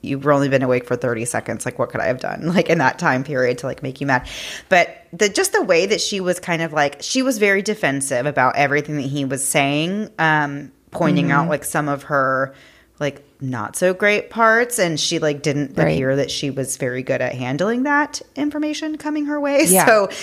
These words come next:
Speaker 1: I thought that at that point, Milton might see more of her true colors and, like,
Speaker 2: Yeah.
Speaker 1: would say no to marrying her. That
Speaker 2: I
Speaker 1: is
Speaker 2: kind
Speaker 1: not
Speaker 2: of wonder
Speaker 1: what
Speaker 2: if he wants,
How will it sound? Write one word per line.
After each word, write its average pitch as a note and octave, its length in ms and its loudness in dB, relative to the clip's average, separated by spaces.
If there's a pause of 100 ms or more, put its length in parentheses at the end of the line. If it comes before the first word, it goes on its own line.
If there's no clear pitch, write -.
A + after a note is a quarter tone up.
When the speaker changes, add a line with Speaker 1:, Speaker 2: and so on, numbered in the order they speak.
(240)
Speaker 1:
I G3+ 180 6
thought G#3+ 440 4
that E3 260 4
at E3+ 140 0
that D3+ 200 4
point, E3 460 -4
Milton D3+ 680 -2
might D3 420 -2
see G#3 760 -4 (1040)
more E3 280 2
of F#3+ 80 2
her G#3+ 140 2
true A#3 220 -2
colors A#3 500 -2
and, D#3 460 -2
like, D3+ 220 -2
Speaker 2:
Yeah. D3+ 240 4
Speaker 1:
would - 220 -12
say C#3 280 2
no C3+ 520 0
to D#3 160 -2
marrying C#3+ 520 0
her. F#3+ 360 0 (1800)
That C3+ 160 2
Speaker 2:
I - 40 2
Speaker 1:
is - 80 -4
Speaker 2:
kind A#4+ 140 2
Speaker 1:
not B3 100 4
Speaker 2:
of F3+ 40 -6
wonder F3 180 2
Speaker 1:
what E3 80 2
Speaker 2:
if - 60 -6
he G3+ 80 -4
wants, F3+ 280 0